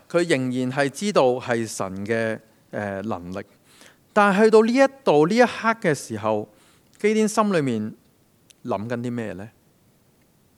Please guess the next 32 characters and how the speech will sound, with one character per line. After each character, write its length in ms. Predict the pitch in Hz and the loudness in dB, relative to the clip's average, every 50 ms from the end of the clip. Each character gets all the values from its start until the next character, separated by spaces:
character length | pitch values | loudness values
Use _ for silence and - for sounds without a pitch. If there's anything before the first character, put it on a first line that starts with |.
| _ _ _ _ _ _ _ _ _ _ _ _ _ _ _ _ _ _ _ _ _ _ _ _ _ _ _ _ _ _ _ - _ _ _ _ _ _ _ _ _ _ _ _ _ _ _ _ _ _ _ _ | _ _ _ _ _ _ _ _ _ _ _ _ _ _ _ _ _ _ _ _ _ _ _ _ _ _ _ _ _ _ _ -20 _ _ _ _ _ _ _ _ _ _ _ _ _ _ _ _ _ _ _ _
我 140 | - 139 143 | 2 2 2
要 140 | 151 160 143 | 4 2 0
去 60 | 151 147 147 | 0 0 0
了 220 | 143 131 127 147 | 0 0 -2 0
解 280 | - 147 113 127 156 160 | 0 0 2 2 0 0
佢 340 | 156 170 127 117 117 117 120 | 0 0 0 2 2 -2 -4
諗 220 | 123 98 117 131 | -6 -6 -4 -2
緊 100 | 147 147 | -2 -2
啲 120 | 151 160 156 | -2 -2 -2
咩， 200 | 151 151 139 127 | -2 -2 0 0
或 100 | 107 107 | -2 -2
者 140 | 113 151 160 | -2 -2 -4
係 40 | 143 | -4
佢 180 | - 135 120 123 | -4 -4 -6 -4
咁 160 | - 123 127 123 | -4 -6 -6 -6
決 180 | - - - | -6 -6 -6
心 320 | - - - 160 160 160 143 | -6 -4 -4 -4 -4 -4 -2
去 200 | 135 120 113 113 | -4 -2 -4 -4
追 260 | - - 165 151 147 | -2 -2 -2 -2 0
打 240 | - 104 87 90 104 | -2 -4 -4 -4 -6
嘅 120 | 117 117 107 | -6 -6 -8
時 200 | - - 98 92 | -8 -12 -16 -12
候， 240 | 90 87 85 85 - _ _ _ _ _ - | -10 -10 -10 -10 -12 _ _ _ _ _ -4
我 120 | 123 127 | -2 0
哋 80 | 123 117 | 0 -2
睇 280 | 117 - 104 107 131 131 | -4 -6 -6 -6 -4 -4
下 140 | 120 110 | -4 -4
呢 100 | 110 120 | -4 -4
一 40 | 127 135 131 127 - | -4 -4 -4 -4 -4
個 60 | 107 98 95 | -6 -6 -6
嘅 360 | 92 - 90 87 87 85 87 - _ _ _ _ _ _ _ _ _ _ _ _ _ _ _ _ _ _ _ _ _ _ _ _ _ | -6 -8 -10 -10 -8 -12 -14 -16 _ _ _ _ _ _ _ _ _ _ _ _ _ _ _ _ _ _ _ _ _ _ _ _ _
十 140 | - - | -8 -8